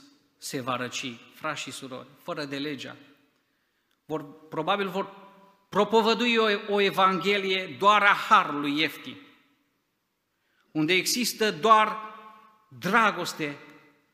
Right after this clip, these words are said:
dar fără lege și fără responsabilitate și fără obligație. Aș vrea să vă spun un lucru,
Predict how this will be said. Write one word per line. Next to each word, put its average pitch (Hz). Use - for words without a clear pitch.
dar 151
fără 180
lege 156
și -
fără 185
responsabilitate 147
și 139
fără 156
obligație. 135
Aș 131
vrea 175
să 175
vă 175
spun 180
un 156
lucru, 151